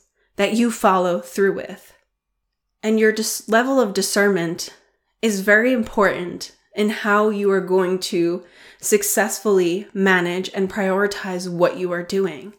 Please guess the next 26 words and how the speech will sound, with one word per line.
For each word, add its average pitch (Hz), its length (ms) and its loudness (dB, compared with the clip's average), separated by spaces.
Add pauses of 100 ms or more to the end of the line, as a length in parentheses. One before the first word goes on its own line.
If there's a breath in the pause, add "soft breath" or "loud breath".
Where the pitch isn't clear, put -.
(580)
Our 254 360 4
level 226 460 2
of 190 220 -4
discernment 196 720 2
in 196 160 -2
our 175 160 0
day-to-day 202 640 0
life, 175 520 -4
knowing 247 540 4
what 208 180 2
is 196 240 -2
going 214 360 2
to 220 100 -6
be 196 160 0
sucking 240 500 -2
life 277 240 -2
from 208 300 0
us 196 240 -2
versus 190 320 -2
giving 233 360 0
life 214 280 -2
to 214 300 2
us, 165 320 -6 (400 loud breath)
is 208 200 4
going 214 420 6
to 202 340 -2